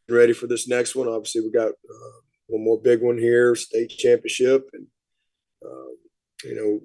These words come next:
diving into those guys now, and, and, um, you know, look forward to having a great week of preparation and, and seeing if, uh, we can, uh, keep our momentum going. Really proud of these guys for, again, how they, how they battled all year long,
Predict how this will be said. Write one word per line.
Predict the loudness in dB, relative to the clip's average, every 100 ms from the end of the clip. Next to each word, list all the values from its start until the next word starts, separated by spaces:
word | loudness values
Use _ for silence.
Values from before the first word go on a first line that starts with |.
| -4
diving | 0 2 4
into | 4 4 4
those | 4 6
guys | 4 4 2
now, | -2 0 0 -2
and, | -8 _
and, | -14 -14 -10
um, | -8 -8 -6 -8 -12 _ _
you | -18
know, | -2
look | 0 2
forward | 4 4
to | 4
having | 2 2
a | 2
great | 2 4
week | 2 0
of |
preparation | 0 0 0 -2 -2 -2 -6
and, | -6 -12 _ _ _ _ -16
and | -6
seeing | -2 -2
if, | -2 -2
uh, | -2 -2 -4 _ _ _ _ 2
we | 2
can, | 2 2
uh, | 2
keep | 0 0
our | 4
momentum | 6 4 4
going. | 2 2
Really | 0
proud | 0 -2
of | -2
these | -6
guys | -8 -8 -8
for, | -10
again, | -8 -8 -6
how | -4
they, | -6 -6
how | -6 -2
they | 0
battled | 0 0 0 -2 _ _ 2
all | 4 4
year | 2 0
long, | 0 0 -2